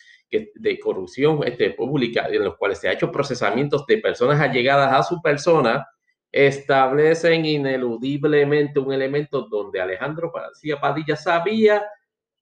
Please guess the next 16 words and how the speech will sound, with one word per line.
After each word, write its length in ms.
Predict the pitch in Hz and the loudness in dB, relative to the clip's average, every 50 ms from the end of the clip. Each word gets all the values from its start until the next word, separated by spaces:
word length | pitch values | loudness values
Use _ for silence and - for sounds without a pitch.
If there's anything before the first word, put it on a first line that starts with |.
| _ _ | _ _
o 160 | - 139 131 | 0 2 2
debió 380 | 110 110 101 92 101 110 117 117 | 4 2 2 2 2 0 0 0
saber. 460 | - 131 104 90 90 80 73 - - _ _ _ _ _ _ _ _ _ _ _ _ _ _ _ _ 1077 _ _ _ _ _ _ _ _ _ _ _ _ _ _ _ _ _ _ _ _ | 2 0 0 2 0 -2 -4 -6 -10 _ _ _ _ _ _ _ _ _ _ _ _ _ _ _ _ _ _ _ _ _ _ _ _ _ _ _ _ _ _ _ _ _ _ _ _ _
Si 180 | _ - 127 | _ -6 -4
Alejandro 480 | 107 98 107 - 131 165 208 220 220 208 | -2 -2 -2 0 -2 -2 0 2 2 2
García 400 | 185 175 165 - - 175 165 160 | 2 0 -2 0 0 0 0 2
Padilla, 680 | - 143 120 110 113 120 110 98 - - - - - _ _ _ _ _ _ _ _ _ _ _ _ _ _ _ _ _ _ _ _ _ _ _ _ _ _ _ | 2 2 2 2 0 -2 -4 -6 -8 -12 -16 -18 -20 _ _ _ _ _ _ _ _ _ _ _ _ _ _ _ _ _ _ _ _ _ _ _ _ _ _ _
no 160 | - - 101 | -12 -10 -10
importa 400 | 101 98 - 120 123 120 - 123 | -10 -2 0 2 2 2 2 2
las 160 | 120 101 - | 2 2 0
fotos 300 | - 127 113 110 120 113 | -2 -4 -4 -4 -2 -2
que 100 | - 113 | -2 -2
se 180 | 107 110 107 104 | 0 0 0 2
haya 200 | 110 110 113 110 | 2 0 0 0
tomado 440 | 107 107 101 104 107 107 107 104 98 | -2 -4 -2 -2 0 0 0 0 0
de, 260 | 98 95 90 90 - | 0 0 0 -2 -4